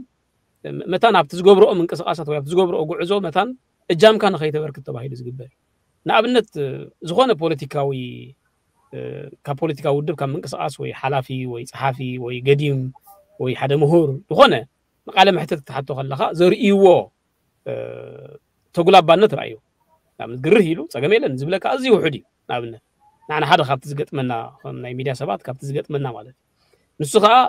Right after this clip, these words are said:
ምስቲ ፍንውነት ናይ ማሕበራዊ መራኸቢ ዝተሓሓዝ እዩ ማለት እዩ። ኣብ ማሕበራዊ መራኸቢታት ስእሎም እንዳገምጠሉ ትፅውት ከይቅኒ ኢሎም ክብሉ ድሓን ይትረፈኒ ወይ ካልእ ምኽንያት እዮም ዝፅሑ። "ከምዚኣ እንዲ ኮይነ፣ ከምዚኣ እንዲ ኮይነ" ወይ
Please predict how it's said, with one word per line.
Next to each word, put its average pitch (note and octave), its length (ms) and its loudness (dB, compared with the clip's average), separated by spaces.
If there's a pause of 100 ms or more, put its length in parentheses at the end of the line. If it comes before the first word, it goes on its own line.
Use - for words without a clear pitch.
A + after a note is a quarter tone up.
(280)
ምስቲ - 260 -10 (1160)
ፍንውነት A#3 640 6
ናይ E3 160 -4
ማሕበራዊ C3 380 -4
መራኸቢ A#2+ 400 -12
ዝተሓሓዝ A#2 460 -16
እዩ B2 100 -20
ማለት B2 200 -20
እዩ። - 100 -20 (480)
ኣብ C#3+ 60 -2
ማሕበራዊ G3 340 4
መራኸቢታት F#3 560 0
ስእሎም G#3+ 380 0 (420)
እንዳገምጠሉ F3+ 540 0 (540)
ትፅውት C4 320 -2
ከይቅኒ G#3 340 2
ኢሎም G#3 260 4
ክብሉ D#3+ 220 -4 (120)
ድሓን F#3+ 300 -4
ይትረፈኒ E3 560 -8
ወይ F3+ 160 -2
ካልእ G#3+ 220 6
ምኽንያት E3+ 280 2
እዮም B2+ 120 -8
ዝፅሑ። - 120 -14
"ከምዚኣ D3 220 -8
እንዲ F3 160 -6
ኮይነ፣ E3 220 -6
ከምዚኣ D3+ 260 -8
እንዲ E3 160 -8
ኮይነ" D#3+ 220 -10 (640)
ወይ F#3+ 180 4